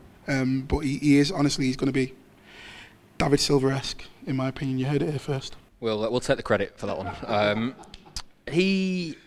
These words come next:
Speaker 2: it, it's ju-, just watching him play, Richard. He, he just fits in. He just, he, he, you don't know. Some, some of the games that he's played, you've not noticed that he's been a youngster in the middle of this, this superstar team.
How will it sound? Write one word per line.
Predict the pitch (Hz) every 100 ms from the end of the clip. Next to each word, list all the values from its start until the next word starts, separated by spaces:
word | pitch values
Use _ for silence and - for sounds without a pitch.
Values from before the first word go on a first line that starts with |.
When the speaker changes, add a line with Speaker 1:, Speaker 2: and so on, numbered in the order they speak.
| _ -
Speaker 2:
it, | 165 -
it's | 175 - - - - - - _
ju-, | - 202
just | 220 -
watching | 196 - 180
him | 165 147
play, | 151 131 92 -
Richard. | - 101 - 95
He, | 120 123 -
he | -
just | 147 160
fits | - 156 -
in. | 143 - -
He | 131
just, | 131 156 - -
he, | 147
he, | 139 151 123 - - 95 -
you | 135 120 147 147
don't | 160 170
know. | 156 156 160
Some, | 160 185 185
some | 180
of |
the | 170
games | 175 170 160
that | 123
he's | 131
played, | 156 123 104
you've | 113
not | 139 151
noticed | 139 139 - 101
that | 107
he's | 98
been | 107
a | 107
youngster | 110 110 - 95
in | - 101
the |
middle | 101 104 101
of | 101
this, | 98 -
this | - 104 -
superstar | 104 - - 98 92
team. | 117 95